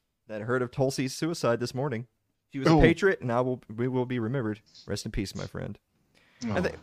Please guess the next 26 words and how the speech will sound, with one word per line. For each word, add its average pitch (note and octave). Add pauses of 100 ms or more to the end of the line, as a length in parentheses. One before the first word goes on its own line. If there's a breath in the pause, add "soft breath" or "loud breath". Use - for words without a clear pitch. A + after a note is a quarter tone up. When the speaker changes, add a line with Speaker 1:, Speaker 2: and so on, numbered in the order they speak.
(120)
Speaker 1:
she, - (200)
Hillary's E3+
getting D2
older. E2+
I G#2+
think A#2
she -
doesn't C#2+
remember, D#2
you G#2
know, D2 (400)
she A#2
must B2
have -
been E2+
mistaking F2
her G2
with -
somebody E2
else. E2 (640 loud breath)
Speaker 2:
Yeah. A#2+
Speaker 1:
Uh, D#3+
but D#3
you G3
know A#3+
what? G#3+